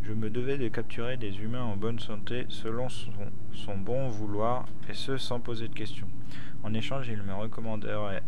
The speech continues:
alors à la cour royale en facilitant mon avancée au sein de l'élite. J'aurais bien aimé prétendre que j'ai longuement hésité, mais il était,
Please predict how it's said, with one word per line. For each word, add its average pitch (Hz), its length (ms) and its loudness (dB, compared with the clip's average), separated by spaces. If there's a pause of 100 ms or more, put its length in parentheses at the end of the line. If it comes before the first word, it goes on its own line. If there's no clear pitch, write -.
alors 120 440 0
à 104 100 0
la 98 120 0
cour 120 280 0
royale 110 460 0
en 104 100 0
facilitant 120 520 0
mon 104 180 0
avancée 107 380 0
au 120 80 0
sein 120 220 0
de 110 100 2
l'élite. 104 480 2 (500)
J'aurais 107 180 2
bien 127 280 2 (220)
aimé 127 360 0 (120)
prétendre 123 560 0
que 98 180 0
j'ai 98 180 0
longuement 117 440 2 (120)
hésité, 117 560 0
mais 101 220 0
il 101 80 2
était, 123 340 2